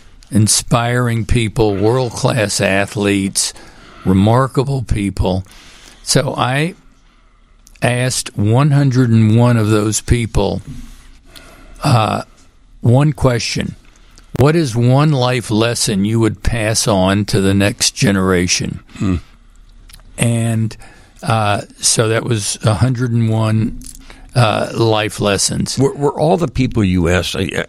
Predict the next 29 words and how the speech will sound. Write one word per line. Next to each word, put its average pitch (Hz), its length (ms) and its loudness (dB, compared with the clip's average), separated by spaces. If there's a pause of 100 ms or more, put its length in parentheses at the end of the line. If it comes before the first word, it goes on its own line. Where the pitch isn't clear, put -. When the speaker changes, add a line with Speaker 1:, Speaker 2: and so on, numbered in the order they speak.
Speaker 2:
I 104 80 -2
would - 180 -8
think - 280 -2
on 82 220 -2
some 117 480 0
level, 76 340 -2
some 131 300 0
would 95 180 -2
be, 87 340 0 (680)
"Oh, 120 80 4
the 101 120 -2
hell 104 260 -2
with 98 200 -2
you, 90 180 4
Michael. 78 420 -2
I 85 120 0
don't 95 200 -2
know. 80 640 0
That's 78 260 -8
too - 140 -4
complicated. 85 1160 -2
I - 100 -4
haven't 73 260 -2
got - 220 -6
time." 85 720 -2 (380)
Were 104 160 2
they 110 160 0
all 110 360 2
responsive? 127 920 -4